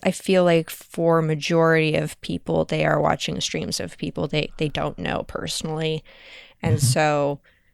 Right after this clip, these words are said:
Speaker 1: the parasocial re-, relationship is, is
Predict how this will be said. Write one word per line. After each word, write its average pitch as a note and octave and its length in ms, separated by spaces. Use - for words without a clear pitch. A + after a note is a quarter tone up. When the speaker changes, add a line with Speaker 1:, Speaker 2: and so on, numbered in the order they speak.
Speaker 1:
the E3 100
parasocial D3+ 640
re-, C#3 220
relationship D#3+ 760
is, E2 480
is - 320